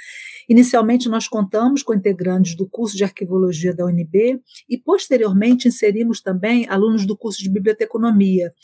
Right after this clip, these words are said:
que foi, é, um, uma grande contribuição, né, que eles, é, estiveram conosco na construção da, da base.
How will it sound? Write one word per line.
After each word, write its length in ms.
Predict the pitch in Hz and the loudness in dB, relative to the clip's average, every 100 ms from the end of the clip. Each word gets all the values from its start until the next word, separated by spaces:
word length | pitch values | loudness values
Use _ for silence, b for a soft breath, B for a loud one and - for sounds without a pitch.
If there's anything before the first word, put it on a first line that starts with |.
| b | b
que 100 | - | -6
foi, 360 | 196 208 208 208 _ b - | -4 2 2 2 _ b -4
é, 300 | 185 - 196 | -2 -2 -6
um, 300 | 202 202 202 | -2 -2 0
uma 180 | 202 185 | 0 0
grande 320 | 202 247 247 | 2 2 2
contribuição, 880 | 247 220 240 220 233 - 208 185 | 0 2 0 2 0 0 0 2
né, 160 | 185 220 | 2 0
que 120 | - | -2
eles, 260 | 202 202 - b b - | -2 -2 -6 b b -6
é, 220 | 196 185 | -2 0
estiveram 540 | 185 - 185 190 190 | 0 -4 -2 0 0
conosco 560 | 190 196 185 180 - - | 2 2 2 0 -2 -2
na 140 | 190 | -2
construção 720 | 185 196 190 190 - 190 185 190 b b | 0 -2 -4 -8 -6 -4 -4 -4 b b
da, 320 | 185 180 180 | -4 -4 -4
da 140 | 180 | -4
base. 460 | 202 160 - - - | -4 -6 -14 -18 -18